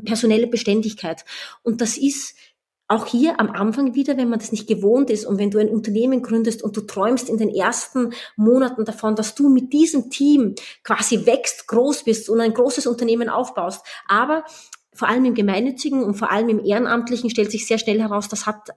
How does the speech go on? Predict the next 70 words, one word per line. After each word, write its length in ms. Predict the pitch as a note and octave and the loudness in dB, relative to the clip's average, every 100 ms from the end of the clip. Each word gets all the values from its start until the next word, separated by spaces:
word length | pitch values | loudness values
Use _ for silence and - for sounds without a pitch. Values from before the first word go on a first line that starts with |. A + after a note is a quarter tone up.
| - | -6
oftmals 340 | G3+ A#3 A3+ | -4 -2 -2
eine 220 | G#3+ G#3 | 0 -2
zeitliche, 840 | G#3 F3+ F#3+ A3+ G#3+ G#3+ G3+ G3+ G3 | -2 -2 -2 -2 -2 2 2 2 0
äh, 240 | F#3+ F#3+ F#3+ _ - - | -2 -4 -6 _ -20 -4
Begrenzung. 800 | G3+ G3+ G3+ B3+ - G3+ A3 A3+ - - - | -2 2 2 2 0 -2 -2 -4 -14 -12 -2
Und 100 | A3 | 2
am 80 | G#3 | 4
Anfang 320 | G3 G3+ G#3+ | 2 2 0
war 100 | G#3 | 0
das 200 | G#3 - | -2 -2
hart, 380 | E3+ G#3+ - - | 0 0 -4 -2
weil 160 | G3 | 2
man 160 | A#3 A3 | 2 2
eben 220 | G#3+ G#3 G3+ - - | 2 2 0 -4 -6
umschaut, 360 | A#3 A#3 G#3 G#3+ | -4 -2 -2 2
„Hey, 120 | A3 | 4
wir, 260 | G3+ G3+ | 4 4
wir 140 | G3 G3 | 2 2
machen 360 | G3+ G3 A#3 | 2 0 0
jetzt 160 | G#3+ - | -2 0
gemeinsam 360 | G3+ F#3+ G#3+ G#3+ | 2 2 0 -2
das 80 | |
Ding, 120 | A3 A3 | 0 2
wir 80 | |
werden 120 | G#3 G3 | 2 2
gemeinsam 360 | G3 G#3 A3 | 2 0 2
alt.“ 320 | F#3 G3+ G3+ - - - - | 2 2 0 -8 -16 -16 -6
Das 160 | B3+ - | -4 -2
war 100 | C4 | 0
hart 180 | A#3 B3+ | 0 0
am 80 | C#4 | -2
Anfang, 280 | C4+ C#4+ | -2 -2
das 100 | C4 | -2
musste 220 | B3 A#3 A#3+ | -2 -2 0
ich 80 | |
lernen. 420 | G#3 G3+ A#3 D4+ D#4+ - - - | 2 4 2 -2 -4 -10 -16 -10
Mittlerweile 420 | B3+ C#4 D4 D#4+ | -2 0 2 2
bin 140 | D#4 | 2
ich 120 | C#4+ - | 0 0
da 60 | |
eigentlich 280 | A#3+ A#3+ A3+ | -2 -2 -2
entspannt, 480 | G#3+ - G#3 B3 B3 | -4 0 0 0 0
weil 100 | A3 | -2
ich 160 | G#3 | -2
weiß, 320 | G#3 A#3 C4 A#3 | -2 -2 -2 2
Menschen, 400 | G#3+ A#3+ - B3+ | 2 2 -2 0
die 80 | |
im 60 | A#3+ | 0
beruflichen 520 | A3+ A3+ B3+ C4 A3+ | 0 -2 -4 -6 -6
Kontext 600 | A3+ A3+ A#3 B3+ B3 - | -4 -4 -2 -6 -8 -6
miteinander 400 | A3+ A3+ A3 A3 | -4 0 0 -2
gehen, 400 | G#3+ A3 C4 C4 | 0 2 4 2
gehen 180 | A#3 B3 | 2 2
eine 100 | A#3 | 2
Zeit 280 | A3+ F#3+ A3+ | 0 -2 0
lang 120 | C4 | 0
miteinander, 360 | B3+ B3+ A#3+ A#3+ | 0 0 -2 -2
aber 100 | A#3 | -2
nicht 160 | A#3+ | -2
unbedingt 320 | B3+ A#3 B3 | -2 -2 -2
ihr 60 | B3 | -2
ganzes 320 | A#3 A3+ - | -4 -6 -2
Leben 220 | A3+ C4 | 0 2
lang. 160 | G#3+ G3 | 0 -2
Und 140 | G3+ | -4
das 140 | G#3+ - | -8 -8
ist 80 | - | -8
auch 80 | |
gut 240 | - E4 F#4+ | -2 -2 -2
so. 220 | A3 E3+ | -4 -4